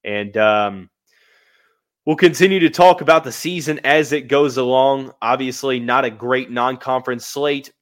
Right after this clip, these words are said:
You just hope that Louisville can turn the page and look to fight as we head into conference play. But that's gonna wrap up this live edition of the Locked On Louisville podcast. Everyone, have a great day. We'll see you right back here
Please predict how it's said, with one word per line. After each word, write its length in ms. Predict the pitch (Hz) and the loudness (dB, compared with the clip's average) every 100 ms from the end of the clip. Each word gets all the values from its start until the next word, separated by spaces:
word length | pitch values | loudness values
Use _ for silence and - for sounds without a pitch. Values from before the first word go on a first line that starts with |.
| _ | _
You 100 | 101 | -20
just 180 | 107 104 | -18 -12
hope 200 | 113 104 | -12 -10
that 140 | 104 98 | -12 -10
Louisville 280 | 107 104 | -10 -12
can 300 | - 104 98 - _ _ _ _ _ _ _ _ _ _ | -16 -16 -16 -20 _ _ _ _ _ _ _ _ _ _
turn 220 | - 123 | -10 -8
the 80 | 110 | -8
page 420 | 107 113 110 107 | -6 -6 -6 -10
and 300 | - 107 104 - | -14 -12 -12 -14
look 280 | - 113 110 | -10 -10 -10
to 80 | 110 | -18
fight 440 | - 110 98 95 - _ _ - | -6 -4 -4 -8 -20 _ _ -14
as 160 | 104 | -12
we 80 | 101 | -12
head 200 | 95 95 | -12 -10
into 160 | 95 92 | -12 -12
conference 400 | - 95 95 - | -10 -8 -10 -4
play. 120 | 110 | -4
But 120 | 110 | 0
that's 180 | 147 151 | 0 2
gonna 160 | 175 156 | 4 6
wrap 180 | 156 | 6
up 140 | 151 139 | 4 2
this 160 | 143 | 2
live 240 | 139 160 151 | 4 4 4
edition 320 | 151 147 143 | 0 0 -2
of 100 | 139 | -2
the 60 | 143 | 2
Locked 260 | 139 131 | 2 2
On 140 | 135 135 | -2 -2
Louisville 180 | 123 | -6
podcast. 520 | 117 131 123 123 117 143 | 0 0 0 -2 -2 -4
Everyone, 260 | 135 127 | -4 -4
have 160 | 117 131 | -4 -4
a 20 | |
great 240 | 131 123 | -2 -4
day. 300 | 120 123 120 - _ _ _ _ _ | 0 -2 -2 -8 _ _ _ _ _
We'll 160 | 143 180 | 2 2
see 200 | 180 202 | 4 4
you 100 | 185 | 6
right 220 | 196 180 | 6 6
back 180 | 190 180 | 2 2
here 440 | 196 147 104 - | 0 0 0 -6